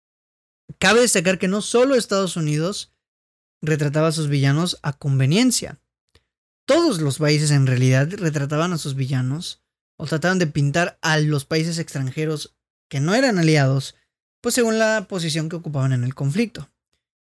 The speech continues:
Por ejemplo, regresando a Alemania, eh, que ese es un dato que me parece terrible, es que muchas de las películas alemanas representaban a los campos de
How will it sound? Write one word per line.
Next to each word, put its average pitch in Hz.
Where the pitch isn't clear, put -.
Por 160
ejemplo, 165
regresando 143
a -
Alemania, 151
eh, 135
que 151
ese 143
es 143
un 156
dato 151
que 143
me 135
parece 139
terrible, 147
es 151
que 170
muchas 180
de 175
las 156
películas 170
alemanas 151
representaban 160
a 156
los 135
campos 165
de 147